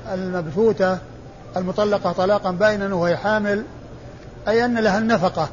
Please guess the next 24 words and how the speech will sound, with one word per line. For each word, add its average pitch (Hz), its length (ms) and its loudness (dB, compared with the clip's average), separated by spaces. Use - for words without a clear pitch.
أي 190 180 4
أن 196 120 0
لها 202 200 4
النفقة، 196 460 2
وذلك 190 480 2
أن، 190 300 0
أن 202 180 2
الإنفاق 196 460 2
عليها 208 420 6
من 220 120 -2
أجل 208 240 2
الجنين 202 460 0
وليس 214 300 2
من 208 180 -2
أجلها 180 460 0
هي، 190 260 0
الإنفاق 180 440 2
عليها 190 440 4
من 208 160 -2
أجل 196 240 0
الجنين 196 440 2
الذي 180 320 0
في 170 120 -4
بطنها 175 520 0